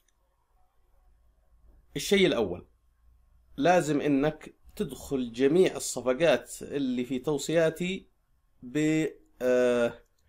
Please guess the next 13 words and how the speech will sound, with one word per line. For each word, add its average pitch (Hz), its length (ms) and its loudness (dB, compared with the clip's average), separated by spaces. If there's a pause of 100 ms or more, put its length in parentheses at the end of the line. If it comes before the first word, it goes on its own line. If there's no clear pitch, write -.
(840)
زي 151 180 2
ما 156 100 4
يقولوا، 156 520 0
آه، 135 280 4
لوت 165 320 2
واحد، 123 340 2 (1040)
يعني 127 300 0
ما 214 140 4
يكون 170 300 2
فيه 151 160 0
صفقة 131 420 0
تدخل 131 520 -4
فيها، 131 540 2